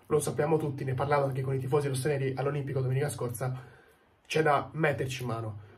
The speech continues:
Io sono contento che dovrebbe, da quel che si legge, arrivare Botman,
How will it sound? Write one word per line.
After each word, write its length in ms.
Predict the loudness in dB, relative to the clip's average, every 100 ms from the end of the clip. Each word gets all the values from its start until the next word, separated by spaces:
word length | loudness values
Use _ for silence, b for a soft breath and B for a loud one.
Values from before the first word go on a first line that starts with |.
| B
Io 160 | 4 4
sono 240 | 2 -2
contento 540 | -2 2 4 4 4 0
che 380 | 2 0 -4 -10
dovrebbe, 720 | -4 2 4 4 4 2 2
da 100 | -2
quel 140 | -4
che 100 | -4
si 100 | -2
legge, 180 | -2 0
arrivare 280 | 0 2 4
Botman, 680 | 2 0 -2 -2 0 -2